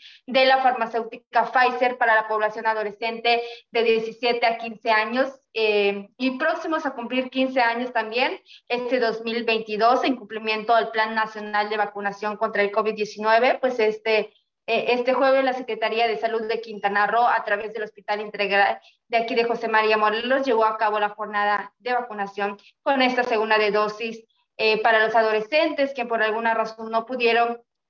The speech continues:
recibir el biológico en estas jornadas anteriores, pues aplicaron un total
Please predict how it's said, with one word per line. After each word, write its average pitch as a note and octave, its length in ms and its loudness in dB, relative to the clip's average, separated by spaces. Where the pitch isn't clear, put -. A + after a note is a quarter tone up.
recibir B3+ 720 -2
el B3 160 0
biológico A3+ 680 -2
en A#3 120 -4
estas A#3+ 300 0
jornadas A3 500 0
anteriores, A3+ 680 -2
pues B3+ 160 -6
aplicaron A3+ 580 0
un A#3+ 180 -6
total A3 480 0